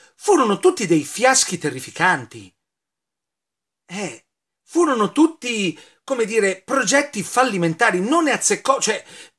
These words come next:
mm, correggetemi se sbaglio, ma io credo che durante la Seconda Guerra Mondiale,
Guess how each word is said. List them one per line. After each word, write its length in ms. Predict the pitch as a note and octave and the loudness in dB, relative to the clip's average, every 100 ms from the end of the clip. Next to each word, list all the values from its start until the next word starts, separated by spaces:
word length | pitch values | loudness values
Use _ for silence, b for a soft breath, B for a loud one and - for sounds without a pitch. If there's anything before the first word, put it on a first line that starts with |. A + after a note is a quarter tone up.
| C#4 D#4 | _ _
mm, 600 | B3+ A#3+ A3+ A3 G#3+ G#3 A#3+ D4+ _ _ _ | -20 -14 -12 -10 -10 -12 -14 -20 _ _ _
correggetemi 720 | - E4+ E4+ C4+ E4+ - F3+ | -2 2 2 4 2 2 -2
se 160 | D#3+ E3 | 0 -2
sbaglio, 320 | D3+ E3 D#3+ | 0 0 0
ma 120 | B3 | 0
io 160 | F#4 C4 | 2 0
credo 360 | - A#3 D#3+ | 0 -2 0
che 140 | D#3 D#3+ | -2 -2
durante 360 | G3+ D4+ D#4+ | 0 0 0
la 100 | G3+ | 0
Seconda 360 | D#3 E3 C4 A#3+ | 0 -2 -2 0
Guerra 180 | F3+ G3 | 0 -2
Mondiale, 540 | F3+ E3+ C#3 A2+ B2+ | 0 -2 -2 -4 -10